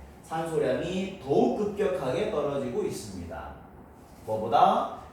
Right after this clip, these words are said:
그에 상응하는 수온의 상승보다.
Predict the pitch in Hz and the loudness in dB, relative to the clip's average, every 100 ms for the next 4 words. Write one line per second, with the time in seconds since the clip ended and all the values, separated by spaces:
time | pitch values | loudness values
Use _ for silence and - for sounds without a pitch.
0 | - 160 160 147 151 120 127 117 117 175 | -14 -2 2 2 0 -4 -4 -6 -4 0
1 | 254 269 277 - - - 147 131 120 170 | 0 0 -2 -8 -16 -14 -8 -4 -2 -2
2 | 214 190 131 127 123 123 117 104 - | -2 -2 -6 -6 -6 -6 -6 -6 -8